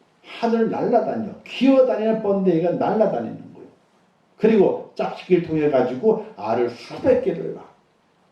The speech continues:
수백 개를. 응? 오늘 우리 그리스도인들이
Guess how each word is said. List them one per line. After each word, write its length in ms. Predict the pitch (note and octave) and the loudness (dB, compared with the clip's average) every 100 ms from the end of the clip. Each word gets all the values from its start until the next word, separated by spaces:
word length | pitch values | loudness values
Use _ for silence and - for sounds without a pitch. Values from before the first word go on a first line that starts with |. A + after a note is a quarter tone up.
| _ | _
수백 320 | _ - F#2+ - | _ -12 -12 -12
개를. 180 | - - _ _ _ _ | -18 -20 _ _ _ _
응? 120 | E2+ - _ _ _ _ _ _ - _ _ | -20 -20 _ _ _ _ _ _ -20 _ _
오늘 320 | A#2 C#3 F#3 F#3+ | 0 4 4 4
우리 260 | D3+ D#3+ | 4 2
그리스도인들이 1160 | C#3+ C3 C3 - B2 A#2 A2 A#2+ F#3+ A2 - - | 2 -2 -4 0 0 0 -4 0 2 2 -2 -14